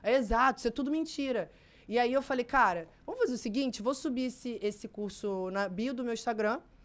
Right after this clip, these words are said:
E quem quiser comprar, compra. Quem não quiser, não compra. E tá tudo aí, tá tudo bem. Aí esse aí vai ser o meu legado." Comecei a fazer os podcasts. O povo me ouviu falando, filho, vendeu mais do que com marketing de escassez.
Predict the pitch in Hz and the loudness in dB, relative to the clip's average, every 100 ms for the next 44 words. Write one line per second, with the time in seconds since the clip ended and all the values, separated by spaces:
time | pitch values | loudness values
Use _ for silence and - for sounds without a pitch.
0 | - - - - - 320 339 480 494 453 | -20 -20 -20 -20 -4 -2 2 4 4 2
1 | 320 294 277 254 269 285 277 269 269 262 | 2 2 2 4 6 6 4 2 2 0
2 | 240 220 214 196 254 262 262 247 254 247 | 0 0 0 2 4 6 6 4 4 6
3 | 240 226 - - 226 269 262 277 254 170 | 4 -2 -18 -10 -2 0 2 2 2 0
4 | 151 - - 202 254 226 170 156 180 220 | -6 -8 -2 -2 0 -2 -2 0 4 4
5 | 277 - 247 254 - 240 240 240 196 160 | 4 2 2 2 0 0 0 0 0 -2
6 | 175 214 220 220 233 233 208 233 240 226 | -6 -4 -2 -2 -4 -2 -4 -4 -4 -6
7 | - 247 170 - 175 190 175 185 180 175 | -4 -2 -2 -6 -6 -4 -4 -4 -6 -6
8 | 185 196 185 190 214 202 185 240 220 175 | -4 -2 0 0 -2 -6 -8 -8 -6 -6
9 | 190 190 214 214 196 196 240 226 214 220 | -6 -2 0 2 2 2 0 -2 -4 -6
10 | 233 233 226 202 214 226 - 220 - 226 | -8 -6 -4 -4 -6 -10 -12 -12 -8 -8
11 | 220 - 175 170 - | -6 -8 -8 -10 -16